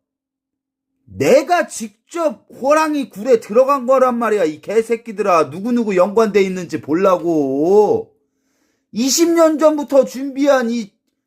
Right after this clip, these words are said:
어? 비밀 특수요원을 이 개새끼들이 물로 보내? 내가 홍어 조수로 보이냐, 이 개새끼들아. 너넨 다 뒤졌어.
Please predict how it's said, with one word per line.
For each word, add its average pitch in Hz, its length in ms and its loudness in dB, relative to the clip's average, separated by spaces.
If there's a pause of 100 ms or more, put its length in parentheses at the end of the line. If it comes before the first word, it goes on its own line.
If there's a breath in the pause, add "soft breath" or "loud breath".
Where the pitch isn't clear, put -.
(160)
어? 269 360 -6
비밀 277 440 2
특수요원을 254 1080 2 (680)
이 277 180 -4
개새끼들이 247 760 0
물로 294 440 -2
보내? 233 640 0 (840)
내가 294 500 2
홍어 311 480 -2
조수로 330 520 -10
보이냐, 320 460 -4
이 226 160 -4
개새끼들아. 277 1300 0 (240)
너넨 294 440 0
다 262 240 -2
뒤졌어. 226 1300 2